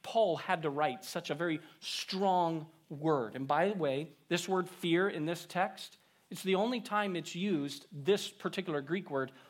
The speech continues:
all throughout the New Testament. Now, there's other words of fear, and,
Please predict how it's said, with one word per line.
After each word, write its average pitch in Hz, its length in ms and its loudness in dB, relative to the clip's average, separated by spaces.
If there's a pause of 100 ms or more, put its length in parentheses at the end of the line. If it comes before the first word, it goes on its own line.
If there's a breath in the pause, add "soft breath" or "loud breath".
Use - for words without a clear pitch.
(140 loud breath)
all 190 200 4
throughout 180 340 2
the 151 80 -4
New 143 140 -4
Testament. 131 480 -8 (180)
Now, 175 80 6
there's 208 340 6
other 208 220 6
words 165 320 4
of 170 120 0
fear, 127 520 -4
and, 123 140 -2